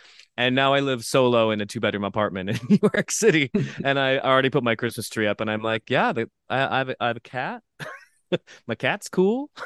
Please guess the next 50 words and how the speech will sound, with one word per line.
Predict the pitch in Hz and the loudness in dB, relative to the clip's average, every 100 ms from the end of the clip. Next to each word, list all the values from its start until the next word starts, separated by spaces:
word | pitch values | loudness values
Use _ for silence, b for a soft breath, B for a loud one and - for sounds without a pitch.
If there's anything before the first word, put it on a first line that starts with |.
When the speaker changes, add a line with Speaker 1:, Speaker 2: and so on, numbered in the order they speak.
| - | -4
Speaker 1:
<laughs> | - 185 | 0 0
So, | - - 151 139 | 0 0 2 2
Speaker 2:
Oh, | |
yeah. | 147 - - B B _ - | 0 -8 -14 B B _ 0
Speaker 1:
um, | 147 147 143 | 2 4 2
as | 143 143 - | 2 0 2
far | 170 175 | 4 6
as, | 185 175 139 | 6 2 0
like, | 143 147 135 | 0 0 0
getting | 156 156 | -2 0
married | 151 165 147 | 2 2 0
the | |
first | - 147 - | 0 0 0
time | 156 135 | 0 0
around, | 123 123 156 107 104 | 2 2 2 0 -2
uh, | 92 120 120 | 2 4 4
how | 139 | 2
did | 165 165 | -2 -2
you | |
meet | 160 196 | -2 -2
this | 165 | -4
person, | - 160 104 | -4 -4 -4
by | 95 95 | -6 -6
the | |
way? | 104 104 | -4 -4
And | 139 | -2
we | 143 | 0
don't | 156 | 0
have | 160 | 0
to | 156 | 0
name | 139 123 | 0 2
names | 120 120 117 | 2 0 0
or | 113 | -2
anything | 110 113 104 | -2 -4 -4
like | 101 | -4
that, | 113 107 98 | 0 0 0
but | 101 92 - b b b | -4 -6 -10 b b b
was | 120 117 | 0 2
it, | 123 113 - | 0 -2 -6
was | 123 131 120 | 0 0 2
it, | 120 107 - _ | 2 0 -8 _
uh, | 107 113 107 104 107 | -4 0 2 0 -2
a | 110 | -8
faith-based | - 151 147 - 156 143 | -2 0 0 2 0 2
meeting, | 147 143 139 135 127 107 | 2 4 4 2 -2 -2
work-based, | 131 127 - 120 120 120 - - - | -2 -2 0 2 2 0 -8 -8 -2
or, | 110 107 104 104 104 101 101 _ - | 0 2 2 2 0 -2 -6 _ -10
uh, | |
in | 107 104 113 | -8 -4 -2
what, | 110 117 | 0 -2